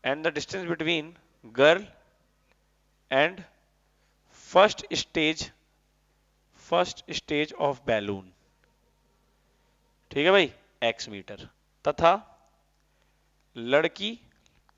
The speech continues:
और, तथा लड़की और गुब्बारे की पहली स्थिति की दूरी, पहली स्थिति की दूरी,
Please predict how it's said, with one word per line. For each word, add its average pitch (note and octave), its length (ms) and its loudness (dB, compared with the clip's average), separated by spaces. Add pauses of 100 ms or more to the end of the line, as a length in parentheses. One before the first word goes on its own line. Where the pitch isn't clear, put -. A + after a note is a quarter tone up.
(680)
और, F3 340 8 (1400)
तथा D#3+ 240 0
लड़की D#3 500 -2 (140)
और D3 320 6 (1080)
गुब्बारे D3 520 6 (3000)
की G3 100 -8 (200)
पहली E3 320 0
स्थिति D3 340 -6
की C#3 120 -10
दूरी, A#2 280 -12 (160)
पहली C#3 440 -4 (1160)
स्थिति C3+ 480 -8 (720)
की D3 100 -6
दूरी, G#2 320 -8